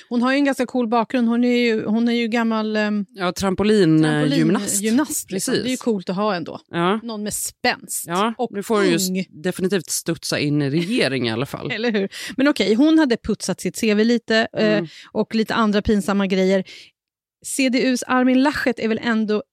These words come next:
Speaker 1: i ännu värre blåsväder efter att skrattat på fel ställe i somras.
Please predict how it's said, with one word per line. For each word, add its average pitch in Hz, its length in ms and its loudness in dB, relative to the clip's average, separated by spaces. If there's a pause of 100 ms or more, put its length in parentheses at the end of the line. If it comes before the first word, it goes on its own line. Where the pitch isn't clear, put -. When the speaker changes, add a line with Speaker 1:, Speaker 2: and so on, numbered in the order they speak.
Speaker 1:
i 233 120 -6 (260)
ännu 302 380 6
värre 208 360 4
blåsväder 180 720 0
efter 185 260 -4
att 180 120 -6
skrattat - 760 -4 (140)
på 247 100 -2
fel 180 380 -4
ställe 277 360 -4
i 302 40 -4
somras. - 400 -8